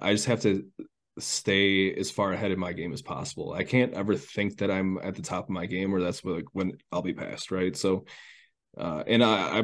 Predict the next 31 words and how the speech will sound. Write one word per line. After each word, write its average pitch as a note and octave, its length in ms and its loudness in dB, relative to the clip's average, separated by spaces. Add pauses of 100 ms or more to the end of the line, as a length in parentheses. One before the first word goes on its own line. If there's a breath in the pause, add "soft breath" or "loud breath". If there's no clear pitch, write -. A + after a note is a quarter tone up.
I'll A2 160 4
be G2+ 140 6
honest, G2 280 2
like, F2+ 160 0
I, F2+ 380 -2
I, G#2+ 260 6 (300)
I G#2 120 2
post G#2+ 360 4
on G#2+ 240 6
Instagram, A2+ 540 4
but G#2 100 0
I'm, G2+ 280 0 (140)
I'm G2+ 120 0
never E2+ 240 0
on D2 100 -4
Instagram. B1+ 500 -6
Like, E2 120 -2
I'm G2 160 2
never F2 240 2
looking F2 320 2
at F2 80 4
other E2 180 0
people's C#2+ 260 -4
stuff E2 240 -2
or E2 60 -4
doing, D2+ 220 -2
'cause - 100 -4
I, F2+ 140 0
I'm G2 240 2
so F#2 240 4
f-, - 100 -8